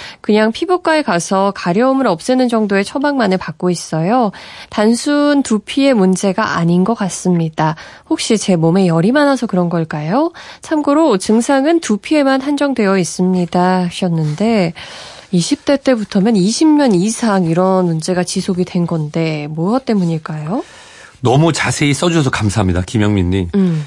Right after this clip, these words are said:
Speaker 2: 써주신 글만 봐도 진단이 거의 됐어요, 저는.
Speaker 1: 어.
Speaker 2: 지루성 두피염입니다.
Speaker 1: 어.
Speaker 2: 이 지루성 두피염, 머리, 이마, 겨드랑이, 피지 분비가 많은 부위에 잘 발생하는 만성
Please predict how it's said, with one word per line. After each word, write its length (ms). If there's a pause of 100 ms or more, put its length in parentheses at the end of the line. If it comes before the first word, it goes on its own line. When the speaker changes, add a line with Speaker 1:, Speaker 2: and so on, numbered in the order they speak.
Speaker 2:
써주신 600
글만 460
봐도 500 (120)
진단이 440
거의 300
됐어요, 360
저는. 280
Speaker 1:
어. 840 (600)
Speaker 2:
지루성 680
두피염입니다. 840 (180)
Speaker 1:
어. 560
Speaker 2:
이 120
지루성 600
두피염, 440 (560)
머리, 640
이마, 380
겨드랑이, 640 (180)
피지 300
분비가 380
많은 380
부위에 180
잘 260
발생하는 500
만성 480